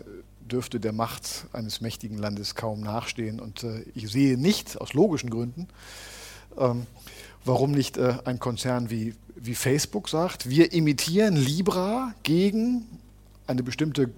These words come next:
Gebühr in Dollar, Euro, Franken oder was weiß ich was. Und, äh, das ist unsere Form der Stabilisierung unserer, unserer Währung. Das ist sogar international. Wir verlassen uns gar nicht auf den Dollarkurs, den Eurokurs, den Frankenkurs, den Yuan, äh, sondern wir, wir haben einen Währungskorb. Äh, unser Geld ist viel stabiler.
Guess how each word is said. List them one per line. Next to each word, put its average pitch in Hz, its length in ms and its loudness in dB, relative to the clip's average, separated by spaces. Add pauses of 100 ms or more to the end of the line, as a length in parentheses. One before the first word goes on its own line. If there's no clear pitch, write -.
(160)
Gebühr 135 440 2
in 139 180 2
Dollar, 139 360 4
Euro, 135 280 2
Franken 139 420 -6
oder 120 200 0
was 127 160 -4
weiß 113 140 -6
ich - 160 -4
was. 196 200 -2
Und, - 220 -8
äh, 131 260 0 (840)
das 151 200 4
ist - 440 2
unsere 202 360 4
Form 175 360 0
der 160 120 4
Stabilisierung 156 640 0
unserer, 143 520 2
unserer 143 280 2
Währung. 151 200 0
Das 110 80 -4
ist 202 100 0
sogar 165 220 4
international. 127 720 2
Wir 123 80 -2
verlassen 147 340 0
uns 123 140 -8
gar 127 100 0
nicht 113 140 -4
auf 110 80 -10
den 117 120 -6
Dollarkurs, 123 460 -2
den 117 140 -6
Eurokurs, 117 380 -6
den 117 100 -10
Frankenkurs, 117 560 -8 (480)
den 131 120 0
Yuan, 127 560 2
äh, 120 280 0
sondern 120 240 -2
wir, 120 180 -2
wir 135 100 -2
haben 151 160 0
einen 143 80 0
Währungskorb. 185 580 6
Äh, - 20 -2
unser 190 440 4
Geld 185 200 2
ist - 160 -4
viel 349 640 0
stabiler. 220 480 2